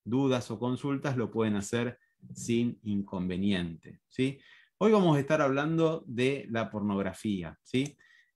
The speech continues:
Y es un tema que sin duda es complejo, ¿sí? Podríamos empezar definiendo qué es la pornografía, ¿no es cierto? Una definición un poco que no tiene tanto que ver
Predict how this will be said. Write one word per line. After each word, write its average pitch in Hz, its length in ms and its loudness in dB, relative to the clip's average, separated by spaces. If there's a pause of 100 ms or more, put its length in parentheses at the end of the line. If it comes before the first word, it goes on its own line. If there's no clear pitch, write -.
(120)
Y 160 580 6
es 180 160 -2
un 220 140 0
tema 202 320 4
que 175 420 2 (240)
sin 131 240 0
duda 147 260 2
es 135 120 2
complejo, 147 920 0 (100)
¿sí? 143 520 -4
Podríamos 135 560 0
empezar 123 580 0
definiendo 123 1000 2 (520)
qué 160 260 4
es 156 80 2
la 110 180 2
pornografía, 107 840 0
¿no 104 80 2
es 101 60 -4
cierto? 131 380 -2
Una 117 200 2
definición 104 600 0
un 120 180 0
poco 165 280 -2
que 127 140 -2
no 135 120 -2
tiene 170 280 0
tanto 160 580 0
que 110 180 -4
ver 147 360 0